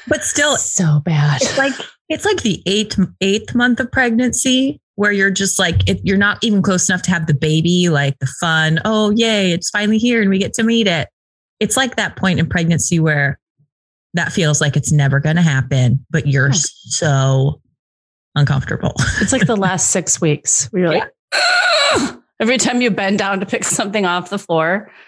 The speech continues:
Speaker 2: <coughs> or you just drop things. Did you
Speaker 1: Mm-hmm.
Speaker 2: just drop things?
Speaker 1: <sighs> Yeah, I did.
Speaker 2: Just, you, you just would, like, let go of them.
Speaker 1: Yeah.
Speaker 2: Uh, we went out for breakfast. I took my kids out for breakfast last year to a little, um,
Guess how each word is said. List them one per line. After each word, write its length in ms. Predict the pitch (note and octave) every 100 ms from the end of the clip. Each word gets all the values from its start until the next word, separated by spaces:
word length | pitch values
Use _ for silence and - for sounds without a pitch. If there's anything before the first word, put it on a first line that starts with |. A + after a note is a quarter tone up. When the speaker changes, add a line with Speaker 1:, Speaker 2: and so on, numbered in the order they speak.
| - -
Speaker 2:
<coughs> 100 | - - - - - C6+ C6+ G#5 C6+ - _ _ - -
or 100 | A3+
you 100 | A3+ G#3+
just 200 | G3+ G3
drop 300 | F3 F3+ -
things. 380 | A3+ B3 C4+ -
Did 300 | - - D#4+
you 60 |
Speaker 1:
Mm-hmm. 80 | E4+
Speaker 2:
just 220 | A4+ C5+ -
drop 280 | B3 C4
things? 460 | E4+ E4 F4 - -
Speaker 1:
<sighs> 40 | _ _ _ _ - - - - _ _ _ _ - - - - - _ _
Yeah, 340 | F#3 D#3+ C#3 - _ _ -
I 80 | F#3
did. 220 | E3+ D#3
Speaker 2:
Just, 160 | - F#3
you, 180 | G#3+ -
you 60 | A3+
just 180 | B3+ -
would, 160 | G3+
like, 220 | F#3 F3+ F3
let 240 | F#3 F#3
go 340 | F3+ E3 C#3+ -
of 120 | D3
them. 360 | C#3 A#2+ F3+ - _ - -
Speaker 1:
Yeah. 260 | A#3+ G3+
Speaker 2:
Uh, 40 | F#3+
we 140 | A#3
went 300 | A#3 G#3+ - -
out 200 | F#3 -
for 120 | G#3+
breakfast. 460 | G3 E3 - D3+ D#3+
I 60 |
took 200 | F3 C4
my 100 | C#4+
kids 240 | - G#3 F#3
out 140 | C#3+
for 100 | F3+
breakfast 520 | E3 D#3 - D3 -
last 360 | D#3+ C#3+ D3 -
year 220 | C#3 C3
to 400 | - F3 D3 C#3+ - _ _ -
a 120 | D3+
little, 460 | D3 D#3 D#3 D#3 -
um, 440 | C#3 C#3+ D3+ E3+